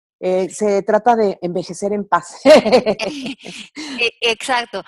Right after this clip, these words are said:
Speaker 2: Y, y, y yo creo que también este tema me parece muy, eh, interesante en una cultura en la que estamos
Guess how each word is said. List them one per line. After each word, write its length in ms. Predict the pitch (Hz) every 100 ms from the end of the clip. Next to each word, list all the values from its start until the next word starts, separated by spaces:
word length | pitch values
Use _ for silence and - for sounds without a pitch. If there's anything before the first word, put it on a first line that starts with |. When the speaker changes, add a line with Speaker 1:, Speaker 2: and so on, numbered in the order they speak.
| 262 220 175 -
Speaker 2:
Y, 180 | 247 -
y, 260 | 262 233
y 40 | 254
yo 100 | 320
creo 140 | 381
que 140 | 381
también 340 | - 226 226 -
este 220 | 262 339
tema 580 | - 240 220 208 202 233
me 120 | 185 180
parece 440 | 185 196 - 247
muy, 520 | 226 214 208 208 208 -
eh, 440 | 190 165 147 127 151 _ _ -
interesante 1160 | 202 190 190 180 - 220 202 190 - 170 196 -
en 160 | 208
una 220 | 240 269
cultura 840 | - 233 214 - 247 233 208 196 -
en 240 | 180 165
la 80 | 175
que 100 | 180
estamos 680 | - 208 196 208 208 -